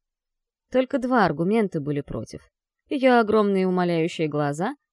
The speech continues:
и неготовность Андрея вот так легко расстаться с только что нашедшейся потеряшкой.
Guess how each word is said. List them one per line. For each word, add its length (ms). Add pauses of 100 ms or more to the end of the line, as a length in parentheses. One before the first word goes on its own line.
(200)
и 80
неготовность 720
Андрея 600
вот 180
так 240
легко 340
расстаться 560
с 60
только 300
что 200
нашедшейся 720
потеряшкой. 800